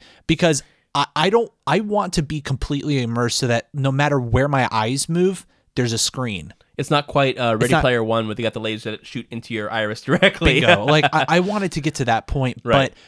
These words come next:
Speaker 1: where it's at now in the actual sensitivity, the fact that I can lean forward
Speaker 2: Uh-huh.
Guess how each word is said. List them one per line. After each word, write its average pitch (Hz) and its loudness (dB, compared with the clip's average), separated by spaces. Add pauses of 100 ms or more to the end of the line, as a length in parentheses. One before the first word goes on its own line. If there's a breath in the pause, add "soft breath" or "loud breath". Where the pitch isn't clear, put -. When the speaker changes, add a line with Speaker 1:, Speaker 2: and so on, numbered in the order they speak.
(120)
Speaker 1:
where 156 4
it's 175 0
at 135 0
now 143 0
in 147 0
the - -6
actual 147 -2
sensitivity, 143 -2
the 131 -2
fact 151 -2
that 131 0
I 139 0
can 127 -4
lean 135 -2
forward 151 0 (120)
Speaker 2:
Uh-huh. 113 -2